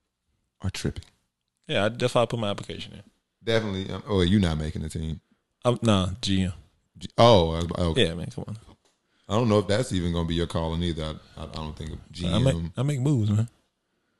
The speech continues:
Speaker 2: It's not two K, Mike.
Speaker 1: <sighs> You're right.
Speaker 2: Um,
Speaker 1: You're right.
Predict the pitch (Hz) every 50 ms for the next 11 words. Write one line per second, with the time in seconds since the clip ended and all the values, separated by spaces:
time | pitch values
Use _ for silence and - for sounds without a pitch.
0 | _ _ _ _ _ - 117 110 98 - - 87 - - 76 80 76 71 71 73
1 | - _ _ _ _ _ _ _ _ _ _ _ _ _ _ _ _ _ _ _
2 | _ _ _ _ _ _ _ _ _ _ _ _ _ - - - - - - -
3 | - - - 120 113 113 131 - _ _ _ _ _ _ _ _ _ _ _ _
4 | _ _ _ _ _ _ _ _ - 143 160 165 165 160 160 165 151